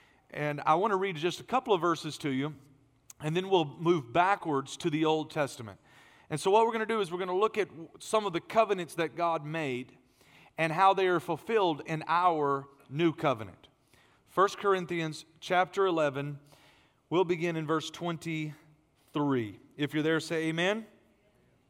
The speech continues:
If you're watching online, get your Bible, get ready to learn today.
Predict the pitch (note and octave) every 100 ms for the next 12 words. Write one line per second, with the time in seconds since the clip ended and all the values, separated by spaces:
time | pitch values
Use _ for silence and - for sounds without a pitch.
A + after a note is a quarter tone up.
0 | _ _ _ - - B2+ D3 D3 E3 F3
1 | F3 F3 F3+ G3 F3 C#3+ D3 D#3 E3 F3+
2 | F#3+ E3+ C3+ D3 E3 F3 F3 F#3+ F#3 F#3
3 | F#3 F#3+ G#3